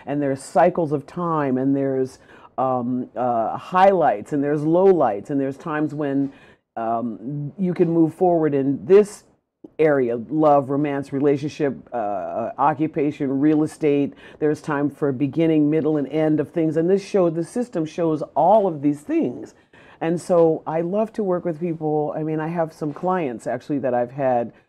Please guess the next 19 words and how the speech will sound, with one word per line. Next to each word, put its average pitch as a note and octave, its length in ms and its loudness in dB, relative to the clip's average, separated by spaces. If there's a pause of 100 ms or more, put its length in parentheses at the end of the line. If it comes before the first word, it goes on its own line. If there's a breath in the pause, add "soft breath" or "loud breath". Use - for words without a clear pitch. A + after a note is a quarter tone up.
(140 soft breath)
since E3+ 280 -2
they D#3 120 0
were D3 120 0
in C#3 160 0
their C3 140 0
twenties C3+ 420 -2
and C3+ 160 2
now C3+ 180 2
they're B2+ 160 -2
in B2+ 140 -2
their B2 120 -4
forties, C#3 440 -2
and C#3+ 120 -2
they D#3 120 -2
just D#3 300 -6
thank D#3 220 -8
me C#3+ 120 -4
so E3+ 240 -6
profusely E3 840 -6